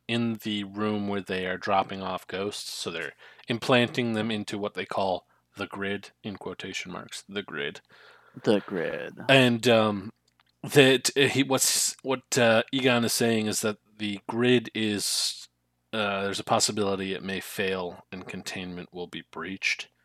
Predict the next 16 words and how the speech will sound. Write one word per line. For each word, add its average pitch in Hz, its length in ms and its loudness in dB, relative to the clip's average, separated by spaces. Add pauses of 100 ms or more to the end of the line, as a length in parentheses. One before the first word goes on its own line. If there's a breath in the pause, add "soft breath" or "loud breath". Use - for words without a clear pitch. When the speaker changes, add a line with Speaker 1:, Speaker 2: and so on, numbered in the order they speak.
(640)
Speaker 1:
And 95 480 0
so 90 400 -2
any 113 300 0
interruption 101 840 0
to 95 280 -6
the 92 240 -8
electrical, 95 1000 -8 (760)
uh, 90 300 0
grid 95 400 -4
or 85 120 -6
anything 92 320 -8
like 87 200 -8
that 90 260 -4
with - 140 -20
no 90 160 -6
backup, 85 560 -2